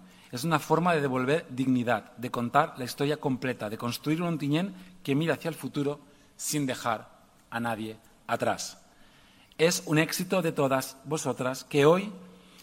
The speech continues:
en día no nos sorprenda ver a una mujer ostentar el cargo de capitana.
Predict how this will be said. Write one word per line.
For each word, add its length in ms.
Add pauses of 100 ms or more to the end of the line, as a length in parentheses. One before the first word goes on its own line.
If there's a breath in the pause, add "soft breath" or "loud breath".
(260 loud breath)
en 160
día 340
no 800
nos 160
sorprenda 460
ver 340
a 60
una 160
mujer 300
ostentar 440
el 100
cargo 260
de 60
capitana. 580